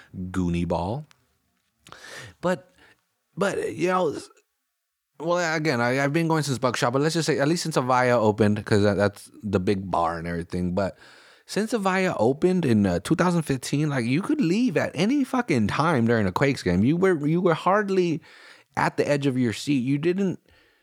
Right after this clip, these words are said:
it didn't seem like they were ever gonna create something.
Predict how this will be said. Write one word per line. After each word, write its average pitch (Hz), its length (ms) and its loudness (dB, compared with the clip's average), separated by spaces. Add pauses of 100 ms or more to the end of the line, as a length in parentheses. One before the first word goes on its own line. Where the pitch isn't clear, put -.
(460)
it 143 160 -4
didn't 214 300 -2
seem 202 400 0
like 156 200 0
they 165 100 2
were 160 200 2
ever 151 220 2
gonna 135 200 0
create - 580 0
something. - 420 -8